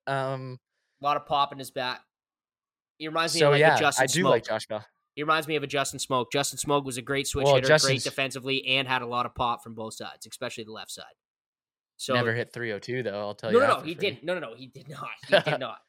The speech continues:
Speaker 2: Um, the next player, I think he, this guy is also a switch hitter, Brian Reynolds from the Pirates.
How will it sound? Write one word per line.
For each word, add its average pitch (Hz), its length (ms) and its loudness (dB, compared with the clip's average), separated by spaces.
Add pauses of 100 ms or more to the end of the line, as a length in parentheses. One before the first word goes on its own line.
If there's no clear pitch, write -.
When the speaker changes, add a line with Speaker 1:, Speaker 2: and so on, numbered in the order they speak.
(260)
Speaker 2:
Um, 135 320 4
the 143 80 -4
next 160 240 2
player, 139 420 2 (320)
I 131 100 0
think 160 180 -2
he, 156 100 -10
this 160 200 0
guy 151 180 4
is 131 120 0
also 165 400 2
a 135 60 -2
switch - 300 -4
hitter, 120 320 -2
Brian 131 300 2
Reynolds 127 360 -2
from 123 160 -8
the 117 80 -10
Pirates. - 500 -8